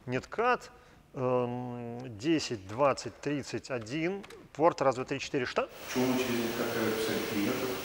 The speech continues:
Speaker 2: Ну, в курсе Python.
Speaker 1: Потому что неткат такая утилита, а, л-, в Linux, а в, в, в, в других системах ещё ставить надо.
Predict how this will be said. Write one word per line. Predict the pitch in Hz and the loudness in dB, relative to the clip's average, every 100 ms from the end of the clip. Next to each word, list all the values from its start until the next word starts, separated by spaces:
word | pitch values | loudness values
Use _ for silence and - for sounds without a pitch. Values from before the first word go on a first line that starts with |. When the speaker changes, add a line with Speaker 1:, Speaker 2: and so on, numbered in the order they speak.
| - | -2
Speaker 2:
Ну, | 123 | 0
в | 107 - - - - 101 101 107 101 104 | 2 -2 -4 -6 -8 -6 -2 0 2 0
курсе | 104 - | -2 -2
Python. | 95 - 101 101 - - - - - - - - _ _ _ _ _ _ _ _ _ _ _ _ | -4 -4 -4 -4 -6 -8 -10 -10 -10 -12 -14 -18 _ _ _ _ _ _ _ _ _ _ _ _
Speaker 1:
Потому | 135 - | -4 -4
что | - | -2
неткат | 135 156 147 | 2 4 4
такая | - 135 | 4 2
утилита, | 120 131 123 123 107 - - - - - _ - | 4 2 2 2 -2 -4 -16 -18 -18 -20 _ -12
а, | - - | -4 -2
л-, | 202 165 175 160 | 4 6 6 4
в | 123 | 4
Linux, | 143 208 175 - | 4 4 2 2
а | 117 110 110 | 2 4 4
в, | 107 104 104 117 107 | 2 -6 -2 -2 -2
в, | 101 113 117 | -2 -2 -2
в, | 95 113 110 104 | -2 -4 -4 -6
в | 101 | -4
других | 120 113 147 | -4 -4 -10
системах | - - 143 135 | -10 -4 -4 -4
ещё | - | -8
ставить | - - 147 156 | -6 0 0 -2
надо. | 135 120 | -6 -6